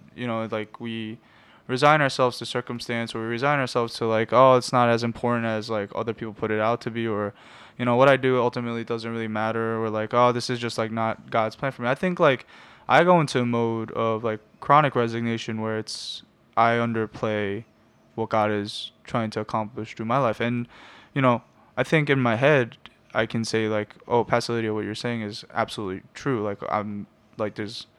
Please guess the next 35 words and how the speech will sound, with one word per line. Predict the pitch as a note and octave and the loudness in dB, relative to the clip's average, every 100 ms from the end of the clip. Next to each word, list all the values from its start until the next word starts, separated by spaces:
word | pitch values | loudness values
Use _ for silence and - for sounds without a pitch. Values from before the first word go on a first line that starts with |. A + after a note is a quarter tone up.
| _ _ _ _ - | _ _ _ _ -4
my, | B2+ B2 - | 0 0 0
my | B2+ | 2
life | C3 B2 - | 4 2 0
is, | A2+ A2+ - - _ _ _ _ _ _ _ _ - | -6 -6 -12 -16 _ _ _ _ _ _ _ _ 2
my | |
life | B2+ B2 | 4 4
can | - A#2+ | 2 -4
be | A#2 A2+ | -2 -4
impactful | A2 G#2+ G#2+ A2 | -4 -4 -4 -10
for | G#2+ G#2+ G#2 | -8 -6 0
other | D3 C3+ | 0 0
people's | A#2+ A2 A2 | -2 -6 -2
lives | A2+ G#2+ | -2 -2
as | A2+ A2 | -4 -2
well. | B2 C3 B2 _ - - - _ | 4 4 2 _ -20 -20 -20 _
But | - A#2 - | -2 -2 -2
we | C3 | -2
forget, | C#3+ C3+ C#3 - | 2 4 2 0
you | G#2 A#2 | -6 -2
know, | A#2 A#2+ B2 - | 0 0 0 -2
I, | - A2+ A2 | 0 2 0
and | A2+ G2 _ _ _ _ _ _ _ _ | -2 -10 _ _ _ _ _ _ _ _
it's, | D3 C3 D3+ | -4 0 4
like, | C3+ A#2+ - - - | 4 2 -12 -20 -12
so | - E3 D#3+ D3+ C3+ B2+ A#2 - _ _ _ _ _ _ _ _ _ _ | 2 6 6 6 4 2 -2 -10 _ _ _ _ _ _ _ _ _ _
subtle, | - - C3 F3 A3+ G3 _ | -8 4 4 4 0 -4 _
but, | C#3 C3 | 2 4
like, | B2+ B2 - _ _ _ _ _ | 4 2 -4 _ _ _ _ _
even | D#3 D#3 D#3+ | -2 0 4
though | D#3 | 4
we | C#3 B2+ | 4 -2
know | B2 B2+ C3 B2+ A#2+ | 0 2 4 4 2
that | A#2 A2 A2 | 0 -2 0
God | A#2 A#2 A2+ | 2 2 2
is | A2+ A2 A#2+ | -2 -6 -10